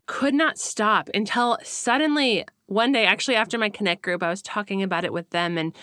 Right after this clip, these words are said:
realized that I have to take my eyes off of what,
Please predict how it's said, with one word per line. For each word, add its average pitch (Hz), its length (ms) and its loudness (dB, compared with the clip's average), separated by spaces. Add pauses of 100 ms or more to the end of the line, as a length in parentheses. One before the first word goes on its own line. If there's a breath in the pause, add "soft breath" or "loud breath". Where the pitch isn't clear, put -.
(600 loud breath)
realized 190 840 0
that 190 120 -2
I 196 100 2
have 302 680 0 (440 loud breath)
to 254 300 -2 (160)
take - 540 -6
my 185 240 -6 (100)
eyes 208 800 0 (380 loud breath)
off 269 680 2
of 185 200 -4
what, 185 600 -4